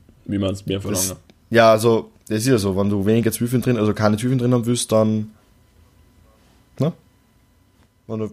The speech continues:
Speaker 2: keine Zwiebeln drin hast, ja, wenn du keine Zwiebeln drin haben willst, dann zahlst du mehr.
Speaker 1: Nein, du zahl-, nein, das ist nicht bei jedem Kebabstand so. Das ist halt einfach in dem einen
Speaker 2: Ja, bei,
Speaker 1: Kebabstand,
Speaker 2: bei,
Speaker 1: das
Speaker 2: bei, bei
Speaker 1: du
Speaker 2: den
Speaker 1: kennst,
Speaker 2: Furtge-,
Speaker 1: so.
Speaker 2: bei den Furtge-Kebab-Ding halt.
Speaker 1: Nein, auch nicht überall. Aber das ist, aber ich verstehe es bei dem einen halt, ja.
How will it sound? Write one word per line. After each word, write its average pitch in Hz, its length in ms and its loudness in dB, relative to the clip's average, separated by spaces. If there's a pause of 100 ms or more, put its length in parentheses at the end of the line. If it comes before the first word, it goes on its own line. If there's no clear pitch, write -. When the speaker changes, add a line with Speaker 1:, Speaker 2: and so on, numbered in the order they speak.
(100)
Speaker 2:
keine 110 180 -8
Zwiebeln 120 180 -6
drin 123 100 -2
hast, 120 240 0
ja, 156 160 8
wenn 156 80 4
du 147 40 2
keine 139 200 2
Zwiebeln 156 240 -4
drin 156 140 -2
haben 156 120 -4
willst, 151 220 -8
dann 135 160 -6
zahlst 139 280 -8
du 90 60 -16
mehr. 85 80 -14 (1700)
Speaker 1:
Nein, 107 200 2
du 120 100 2
zahl-, 127 300 2
nein, 113 260 0
das 110 140 2
ist 110 100 -4
nicht 117 140 -4
bei 113 80 -2
jedem 104 240 -2
Kebabstand 101 520 -10
so. 82 380 -10
Das 95 160 -6
ist 101 140 -4
halt 98 100 -2
einfach 98 320 0
in 104 120 -6
dem 101 120 -4
einen 95 260 -4
Speaker 2:
Ja, 104 200 2
bei, 113 100 4
Speaker 1:
Kebabstand, 104 100 2
Speaker 2:
bei, 107 100 4
Speaker 1:
das 120 80 2
Speaker 2:
bei, - 20 -
bei 117 100 4
Speaker 1:
du 123 80 0
Speaker 2:
den 104 100 -4
Speaker 1:
kennst, 135 240 2
Speaker 2:
Furtge-, 113 180 4
Speaker 1:
so. 110 60 -2
Speaker 2:
bei 117 80 2
den 110 100 -2
Furtge-Kebab-Ding 95 1400 -8
halt. 95 180 -16 (1000)
Speaker 1:
Nein, 113 200 -2
auch 117 240 0
nicht 127 120 0
überall. 95 360 0
Aber 101 160 0
das 110 160 2
ist, 139 80 -8
aber 127 100 4
ich 113 60 4
verstehe 117 240 0
es 117 80 -2
bei 110 100 -2
dem 110 140 2
einen 95 240 -4
halt, 90 140 -4
ja. 85 160 -6